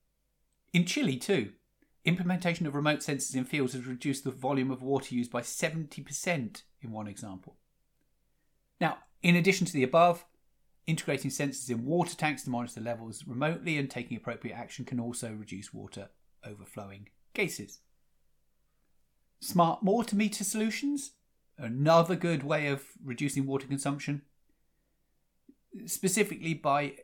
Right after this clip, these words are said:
enabling changed consumer behaviour resulting from frequent monitoring and increased awareness. On average,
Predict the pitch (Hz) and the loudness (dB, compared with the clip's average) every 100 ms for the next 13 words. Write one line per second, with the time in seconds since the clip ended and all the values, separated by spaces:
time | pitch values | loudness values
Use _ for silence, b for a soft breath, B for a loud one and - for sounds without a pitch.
0 | _ _ 139 147 165 160 151 151 139 _ | _ _ -4 0 2 2 0 -2 -4 _
1 | - - 170 160 147 - - 139 - 165 | -10 -4 0 0 -4 -6 -2 -2 -2 -2
2 | 156 143 - 131 160 165 123 107 117 - | 0 -2 0 0 4 2 2 -2 -6 -8
3 | _ _ _ _ 123 127 123 156 165 139 | _ _ _ _ -4 -2 2 2 2 0
4 | 123 - 127 120 123 123 _ _ _ _ | -2 -2 -2 0 -2 -4 _ _ _ _
5 | _ _ _ - - 139 143 113 131 131 | _ _ _ -12 -2 0 0 -2 -2 -4
6 | 151 151 143 b b b 135 127 - 107 | -4 -4 -6 b b b 0 0 -4 -6
7 | 135 190 147 - - _ _ _ _ _ | 4 8 8 6 -10 _ _ _ _ _
8 | _ _ _ - 190 190 180 165 - | _ _ _ 4 6 6 4 2 -4